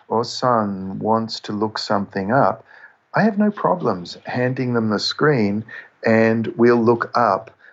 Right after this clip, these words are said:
um, that thing they needed to know about, you know, ele-, elephants in the Serengeti for a school project. I have no problem, but it's my screen and I take it back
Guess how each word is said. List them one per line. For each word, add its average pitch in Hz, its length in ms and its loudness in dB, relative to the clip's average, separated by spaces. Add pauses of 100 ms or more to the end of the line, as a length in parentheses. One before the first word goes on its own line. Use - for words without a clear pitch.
(160)
um, 104 580 0
that - 240 0
thing 120 300 -4
they 101 160 0
needed 107 320 -2
to 107 100 -8
know 104 640 4 (300)
about, 98 600 2
you 107 140 -8
know, 98 320 -2 (120)
ele-, 110 300 4
elephants 110 540 0
in 98 120 -6
the 92 80 -4
Serengeti 98 960 0
for 98 160 -4
a 92 60 -2
school - 280 -4
project. - 720 -4 (440)
I 117 100 4
have 127 120 2
no 135 140 2
problem, 107 360 -2
but 120 80 0
it's 110 160 -2
my 113 260 0
screen 98 520 -8
and 104 100 -4
I 107 80 -4
take 107 280 -6
it 113 100 -10
back - 300 -2